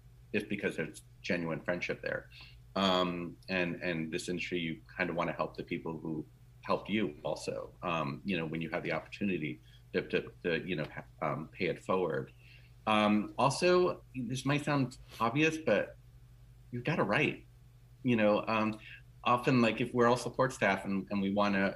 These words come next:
we wanna be writers, and you never know when someone's gonna be like, "Oh, okay, send me something, I'll read it." And you'd be surprised how many people are like, "Well, I'm working on something,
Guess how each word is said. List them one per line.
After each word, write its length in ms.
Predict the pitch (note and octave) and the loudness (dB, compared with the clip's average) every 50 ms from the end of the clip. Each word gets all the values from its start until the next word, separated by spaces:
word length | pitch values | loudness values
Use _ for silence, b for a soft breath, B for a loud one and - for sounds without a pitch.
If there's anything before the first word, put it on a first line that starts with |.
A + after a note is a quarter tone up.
| - - | -4 -4
we 120 | A#2 A2 | -2 0
wanna 240 | G2 G2+ G#2 G#2 F#2+ | 2 2 2 2 2
be 100 | G#2 G2 | 0 0
writers, 540 | F#2 G2+ A2 B2 A#2 G2 F2+ F#2 - - - - b b b b - - - - - - - - - | 2 4 4 4 4 4 2 2 0 -4 -14 -18 b b b b -20 -20 -20 -20 -20 -20 -20 -4 0
and 400 | A#2 A#2 A2+ A2+ A2+ A2 G#2+ G#2 - - - - - - - - - - | 2 4 4 4 2 2 0 -2 -4 -8 -12 -16 -20 -20 -20 -20 -14 -4
you 200 | D#3+ C#3 C#3 C#3 | 2 4 6 6
never 360 | C3 C3+ C#3 C#3 D3 D#3+ D#3+ | 8 8 6 6 4 4 4
know 300 | D3+ D3 C#3+ C#3+ D3 C#3+ | 4 4 6 6 6 6
when 180 | B2 A2+ G#2 G#2+ | 6 4 2 0
someone's 320 | - - A2 G#2+ G#2+ G#2 | 0 0 0 0 0 0
gonna 140 | - A#2 G#2 | 0 0 2
be 60 | A2 | 4
like, 200 | G#2+ G#2 G#2 - - F3 | 4 2 2 0 0 2
"Oh, 160 | G#3 A3+ G3+ | 4 4 4
okay, 260 | - - - - A#2 | 2 0 -2 -6 -6
send 280 | - - - D3 G3+ F#3+ | -10 -2 0 2 4 4
me 40 | |
something, 380 | C#3+ - - - - - - - - - - - - | 2 2 -2 -4 -2 -4 -8 -10 -10 -16 -18 -6 -2
I'll 100 | G#2+ A2 | 0 2
read 200 | A2+ B2 B2 - | 4 4 4 2
it." 220 | - - - - - - - - - - - - - - - | 0 -2 -4 -14 -20 -20 -20 -20 -20 -20 -20 -20 -20 -4 0
And 480 | B2 A#2+ A#2+ A#2+ A#2 A2+ A2+ A2+ G#2+ - - - - - - - - - - - - - - - - - - - - - - - - - - - - - B2 A#2+ - - - - - - - - - - | 2 4 6 6 6 4 4 0 -2 -4 -6 -10 -12 -14 -18 -20 -20 -20 -20 -20 -20 -20 -20 -20 -20 -20 -20 -20 -20 -20 -20 -20 -20 -20 -20 -20 -18 -16 -16 -16 -16 -20 -20 -20 -20 -20 -20 -20 -10 -4
you'd 380 | D3 D3+ D3+ D3+ D3+ D3 C#3 | 2 6 6 8 6 6 4
be 100 | - C#3+ | 2 0
surprised 380 | - - - C#3 D#3 D3 C#3 D3+ | 0 0 -2 2 2 2 2 4
how 60 | C3 | 2
many 140 | B2+ B2 A#2 | 2 2 2
people 200 | A#2+ A2+ A#2 A2 | 2 4 4 4
are 60 | G2+ | 2
like, 120 | - - | 2 2
"Well, 140 | C3 C#3+ - D3+ | 2 2 4 4
I'm 140 | C#3+ C#3 | 4 6
working 260 | C#3+ F3+ F#3 - F#3+ D#3+ | 6 4 4 4 4 4
on 160 | B2+ A2+ G#2 | 4 2 2
something, 580 | - - F#2 - - G2 F2 F2+ F#2 F2+ - | 0 0 0 0 0 0 0 0 0 -2 -6